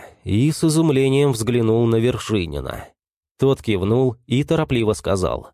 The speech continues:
«Запомнили? А теперь быстро сожгите». И никто из них не заметил, как в окне над весёлыми цветочными занавесками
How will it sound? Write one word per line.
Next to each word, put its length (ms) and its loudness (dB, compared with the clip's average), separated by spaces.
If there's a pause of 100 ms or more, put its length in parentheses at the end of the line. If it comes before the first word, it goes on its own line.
(360)
«Запомнили? 880 -4 (220)
А 200 0
теперь 420 -2
быстро 420 -2
сожгите». 840 -4 (760)
И 240 0
никто 440 0
из 240 2
них 200 0
не 160 0
заметил, 840 -2 (220)
как 240 0
в 80 -2
окне 600 -2
над 200 -2
весёлыми 540 0
цветочными 640 -2
занавесками 840 0